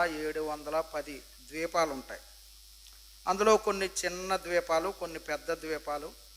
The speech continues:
ఉంటాయి. ఈ గ్రీసు దేశంలో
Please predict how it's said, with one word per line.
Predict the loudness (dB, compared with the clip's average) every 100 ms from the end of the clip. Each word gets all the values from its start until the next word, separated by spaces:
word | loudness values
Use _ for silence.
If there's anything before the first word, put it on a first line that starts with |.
| -20
ఉంటాయి. | -20 -12 -12 -12 -18 -20 -20 -20 -20 -20 -20 -20 -20 -20 -20 -20 -16
ఈ | -8 -6 -4
గ్రీసు | 0 2 8
దేశంలో | 10 10 8 2 2 2 0 -4